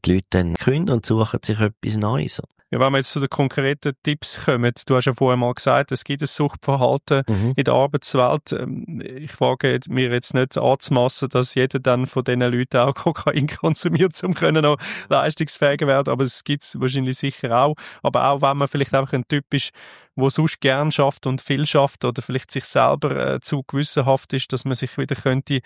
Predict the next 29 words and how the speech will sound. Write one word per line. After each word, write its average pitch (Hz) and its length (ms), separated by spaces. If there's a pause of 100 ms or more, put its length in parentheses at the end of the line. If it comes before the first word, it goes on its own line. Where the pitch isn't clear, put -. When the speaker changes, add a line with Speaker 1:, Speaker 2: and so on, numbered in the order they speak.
(440)
Speaker 2:
daraus 147 420
nehmen. 123 320 (400)
Wie 175 320
kann 147 240
man 175 80
das 175 160
überhaupt 165 280
erkennen, 151 440
dass 113 180
man 135 80
selber 135 460 (540)
arbeitssüchtig 139 800
ist? - 220
Weil 120 260
ich 160 120
stelle 127 200
mir 123 100
noch 127 80
vor, 123 220
wenn 120 140
man 120 100
drin 147 280
ist 123 200
und 117 320
man 123 100
findet 123 260
ja 131 80
immer 143 240
wieder 139 300